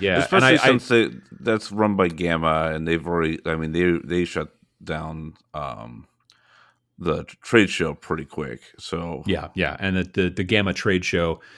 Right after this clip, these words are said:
Speaker 1: is usually in March, and they've
Speaker 2: Yep.
Speaker 1: already announced that that's not. So, yeah, it, long story short, uh, specifically the first half of the year, probably still no conventions. Second half of the year, eh, we'll see. I mean, I hope.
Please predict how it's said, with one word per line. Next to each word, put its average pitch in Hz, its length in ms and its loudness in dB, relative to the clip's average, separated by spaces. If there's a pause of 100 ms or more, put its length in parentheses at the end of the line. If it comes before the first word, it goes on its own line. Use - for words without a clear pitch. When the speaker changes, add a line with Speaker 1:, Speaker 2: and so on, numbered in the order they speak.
(140)
Speaker 1:
is 90 460 0
usually 87 440 -2
in 78 360 -6
March, 73 720 -10 (320)
and 80 180 -4
they've 82 140 0
Speaker 2:
Yep. 85 100 2
Speaker 1:
already 80 260 0
announced 73 340 -8
that - 100 -14
that's - 240 -10
not. - 100 -14
So, 107 280 4 (360)
yeah, 107 300 6
it, 156 200 0 (260)
long 196 160 4
story 190 200 4
short, 123 440 4 (240)
uh, - 60 -10 (380)
specifically 143 840 6
the 101 80 0
first 120 260 4
half 98 220 6
of - 60 -14
the 98 60 0
year, 90 200 4
probably 110 580 4
still 90 240 -4
no 80 160 -6
conventions. 73 720 -12 (360)
Second 196 440 0
half 143 320 2
of 135 40 -4
the 135 100 2
year, 135 400 2 (180)
eh, 143 760 -2 (100)
we'll 120 180 -6
see. 120 400 -2
I 76 40 -6
mean, 85 200 -6
I 104 200 0
hope. 135 360 0